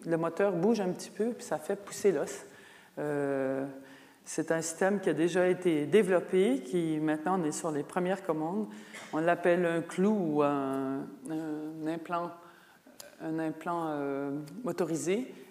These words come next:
mais il n'y a aucune, euh, il y a aucun fil qui sort, il n'y a aucune possibilité d'avoir, euh, de l'infection comme on a des fois sur des fixateurs externes. Un dernier produit que je vous montre pour vous montrer l'évolution de la société, c'est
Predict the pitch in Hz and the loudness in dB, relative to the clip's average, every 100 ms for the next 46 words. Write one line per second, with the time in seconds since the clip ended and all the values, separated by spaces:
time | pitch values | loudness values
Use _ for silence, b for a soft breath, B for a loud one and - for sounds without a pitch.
0 | - 180 196 240 - 160 170 165 175 - | -6 0 2 0 -4 2 4 4 0 0
1 | 202 196 170 151 147 151 - 170 165 165 | 2 2 0 -2 -4 -6 -4 -4 -2 -4
2 | 156 - 202 190 - - 165 185 151 143 | -4 -4 -4 -4 -8 -2 0 0 -2 -4
3 | 170 170 160 165 - 147 135 175 160 143 | -4 -6 -6 -6 -6 -8 -2 -2 2 0
4 | 151 151 175 147 135 135 143 143 147 147 | -2 -6 -6 -8 -8 -8 -6 -4 -4 -4
5 | 143 - 170 180 - 151 143 156 156 147 | -8 -10 -10 -8 -6 -4 -2 -2 -2 -2
6 | 170 170 147 143 - - 135 160 160 147 | -2 -2 -6 -8 -10 -6 -4 -4 -6 -6
7 | - 156 151 156 B B B B B B | -10 -8 -8 -10 B B B B B B
8 | _ _ _ _ _ b b b b _ | _ _ _ _ _ b b b b _
9 | _ _ _ _ - 196 202 214 214 214 | _ _ _ _ 0 4 4 4 4 4
10 | 175 175 214 208 170 151 160 175 180 185 | 2 2 0 2 2 0 0 2 2 2
11 | 185 180 160 165 156 190 170 160 165 143 | 0 -2 -2 -2 0 2 4 2 0 -2
12 | 190 180 160 160 151 151 185 220 220 - | -4 -2 -4 -6 -4 -4 -2 0 0 2
13 | 196 208 | 2 2